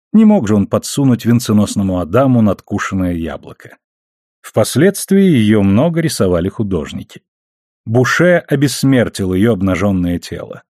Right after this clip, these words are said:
Она лежит на животе, щеголяя несравненной попкой.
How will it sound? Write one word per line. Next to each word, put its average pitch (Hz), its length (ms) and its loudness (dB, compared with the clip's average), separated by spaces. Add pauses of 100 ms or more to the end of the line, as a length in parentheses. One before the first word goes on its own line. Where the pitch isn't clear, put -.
(400)
Она 120 240 2
лежит 120 400 2
на 104 100 4
животе, 92 640 0
щеголяя 123 720 0
несравненной 98 960 0
попкой. - 640 -12